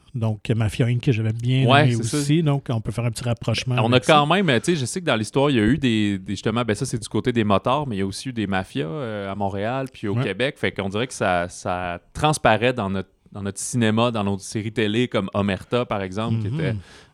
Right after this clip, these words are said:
Speaker 2: ben, un film catastrophique, mais une très bonne <laughs> série télé.
Speaker 1: Ouais.
Speaker 2: Puis comme tu mentionnais, Mafia Inc, il y a quelques années. Fait que non, c'est, c'est vraiment cette stylistique-là. Puis lui, c'est parce que c'est un personnage qui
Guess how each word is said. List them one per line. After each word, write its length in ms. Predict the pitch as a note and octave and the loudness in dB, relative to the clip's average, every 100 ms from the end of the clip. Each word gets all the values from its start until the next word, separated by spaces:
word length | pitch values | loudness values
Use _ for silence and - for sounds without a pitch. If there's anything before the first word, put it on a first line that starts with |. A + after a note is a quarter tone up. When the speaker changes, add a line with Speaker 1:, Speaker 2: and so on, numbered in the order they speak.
| - | -16
Speaker 2:
ben, 80 | G1+ | -12
un 60 | |
film 180 | - G2+ | -8 -6
catastrophique, 720 | - F2 F2 - F#2 - G3 - | -4 -4 -6 -6 -6 -4 -6 -4
mais 140 | G#2 | -6
une 80 | F#2 | -6
très 200 | - A2 | -4 -2
bonne 180 | A2+ C3 | 0 0
<laughs> 0 | |
série 300 | - A2+ B2 | -2 -6 -6
télé. 340 | A2+ G#2+ C#3+ | -2 0 2
Speaker 1:
Ouais. 120 | D#3 - - - - - - _ - | 2 0 -4 -20 -20 -20 -20 _ -6
Speaker 2:
Puis 180 | A2 G#2 | -2 0
comme 160 | G#2+ | -2
tu 100 | G2 | -2
mentionnais, 380 | A2 G2 G2+ B2 | -4 -2 0 2
Mafia 320 | B2+ G2+ G#2 G2 | 2 2 2 2
Inc, 220 | A#2+ B2+ | 2 0
il 20 | |
y 40 | |
a 40 | G2 | -2
quelques 240 | G2 F#2+ | -2 -2
années. 320 | G2 F#2 B2+ C#3 | -2 0 -2 -4
Fait 160 | G#2 | -8
que 520 | - F#2 F2 F2 F2 F2 | -6 -4 -2 -2 -2 -2
non, 160 | G#2+ | -2
c'est, 180 | C#3+ G#2 | -2 -4
c'est 180 | F2+ G2+ | -6 -6
vraiment 300 | F#2+ F#2 A#2+ | -2 -2 -2
cette 300 | - G2 - | -4 -6 -8
stylistique-là. 760 | - - A2 G#2 - G2+ B2+ E3 | -20 -10 -6 -6 -4 -4 0 0
Puis 140 | A#2+ | 0
lui, 240 | G#2+ B2 C#3+ | 0 0 0
c'est 80 | - | -2
parce 140 | G2+ | -4
que 80 | G2+ | -6
c'est 140 | - | -4
un 100 | G2+ | -2
personnage 680 | F#2+ G#2 A2 G2+ B2 C#3 - | -2 -2 -2 -2 -2 -4 -6
qui 200 | - | -4